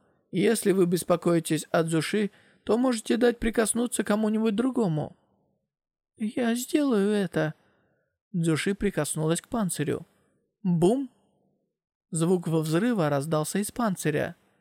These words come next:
Пять тонких игл вонзились в каждый палец Цзуши и исчезли. Кровь потекла из пальцев Цзуши прямо на панцирь.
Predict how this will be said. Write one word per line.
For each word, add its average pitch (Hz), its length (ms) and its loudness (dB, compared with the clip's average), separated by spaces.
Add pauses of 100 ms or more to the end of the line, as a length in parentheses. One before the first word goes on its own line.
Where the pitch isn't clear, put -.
(480)
Пять 202 300 -2
тонких 208 520 -2
игл 202 320 0 (420)
вонзились 175 640 0
в - 80 -16
каждый 165 520 2
палец 175 460 -2
Цзуши 175 400 -2
и 202 260 -2
исчезли. 156 560 -4 (880)
Кровь 165 340 0
потекла 160 460 0
из 175 120 -2
пальцев 170 420 -2
Цзуши 180 400 -2 (360)
прямо 156 320 0
на 196 120 0
панцирь. 170 640 -4